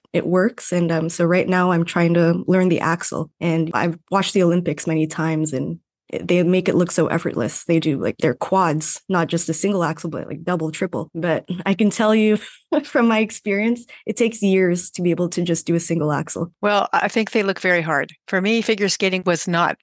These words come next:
Speaker 2: in the cards, but going forward and backward and going in circles was about all I could handle. And I was in complete awe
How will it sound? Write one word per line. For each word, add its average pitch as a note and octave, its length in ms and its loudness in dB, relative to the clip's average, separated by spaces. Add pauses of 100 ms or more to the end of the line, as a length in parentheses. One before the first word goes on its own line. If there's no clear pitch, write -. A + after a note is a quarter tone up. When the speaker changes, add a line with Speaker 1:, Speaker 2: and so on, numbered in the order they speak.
Speaker 2:
in E3+ 220 -2
the D3 240 0
cards, F#3 380 0
but D#3 180 0
going F#3 240 0
forward A#3 400 2
and F3 140 0
backward A#3+ 540 0
and E3+ 140 -2
going G3 220 2
in G#3 120 0
circles G3+ 420 -2
was F3 120 -4
about E3 240 0
all D#3 160 4
I F3 100 2
could E3+ 160 -2
handle. F3 320 0
And F3 100 0
I D#3+ 80 0
was D#3 140 -2
in D#3 120 -4
complete A3+ 760 0
awe F3 360 2